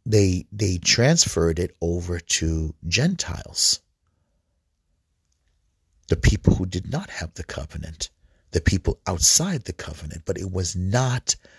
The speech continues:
it was not them. It was sin. Sin is your problem. So,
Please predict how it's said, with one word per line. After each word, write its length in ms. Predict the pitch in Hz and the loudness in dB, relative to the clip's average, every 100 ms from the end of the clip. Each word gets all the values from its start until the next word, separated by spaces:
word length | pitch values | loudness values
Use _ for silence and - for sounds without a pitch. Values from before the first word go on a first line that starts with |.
| - _ _ _ _ _ _ _ 113 | -20 _ _ _ _ _ _ _ -4
it 160 | 95 | 0
was 220 | 98 90 | 2 2
not 400 | 90 95 110 110 - - _ | 0 0 0 -2 -6 -16 _
them. 600 | 90 80 123 151 78 - - - | -8 -2 0 0 -2 -12 -14 -4
It 140 | 92 | -2
was 220 | 90 95 - | -2 2 6
sin. 360 | - 135 156 78 - | 6 4 -2 -6 -2
Sin 600 | - - 123 135 139 - | 0 2 2 -2 -6 -10
is 280 | 98 95 95 | -8 -6 -4
your 140 | 98 | -6
problem. 580 | 98 - - - - - - _ _ _ _ _ _ _ _ _ _ _ _ _ _ _ _ - | -4 -4 -4 -10 -14 -14 -18 _ _ _ _ _ _ _ _ _ _ _ _ _ _ _ _ 2
So, 460 | - 120 107 101 | 6 6 6 2